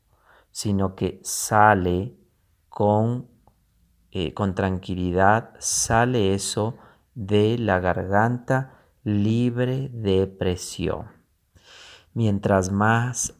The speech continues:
realice estos ejercicios, menos va a forzar su garganta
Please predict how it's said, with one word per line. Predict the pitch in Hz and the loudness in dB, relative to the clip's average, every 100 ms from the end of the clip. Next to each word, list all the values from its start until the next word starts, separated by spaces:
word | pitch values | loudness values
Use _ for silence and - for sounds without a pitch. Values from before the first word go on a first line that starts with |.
| - | -6
realice | 104 87 98 98 101 | -2 0 -2 -4 -6
estos | - 98 90 | -6 -6 -6
ejercicios, | - 101 - 123 123 - 123 120 - | -6 -8 -4 -4 -4 -2 -2 -2 -8
menos | 113 110 131 156 151 110 98 | -4 0 2 2 2 0 0
va | 107 | 0
a | |
forzar | - - - 98 | -2 -4 -2 -2
su | - 95 | -4 -4
garganta | 90 87 90 98 - 135 170 | -2 0 -2 -2 -2 -4 -4